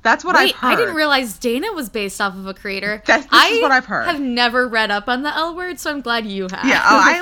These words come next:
Speaker 1: I like to research everything obsessively. But what I, what I read, if I recall correctly, is that the original creators were either stepped aside or pushed aside at some point.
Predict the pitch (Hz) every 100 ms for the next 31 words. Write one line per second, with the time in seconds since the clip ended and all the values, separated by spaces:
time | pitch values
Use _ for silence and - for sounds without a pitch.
0 | 370 247 294 302 277 254 233 180 190 175
1 | 165 175 175 170 190 311 359 403 247 277
2 | 359 311 311 269 247 240 247 285 285 311
3 | 302 240 226 220 214 226 247 302 - 277
4 | 247 226 214 226 - - - - - 220
5 | 214 202 - 220 185 185 - 262 277 277
6 | 247 220 160 - 262 269 - 277 247 196
7 | 196 180 - 220 202 - 285 294 190 165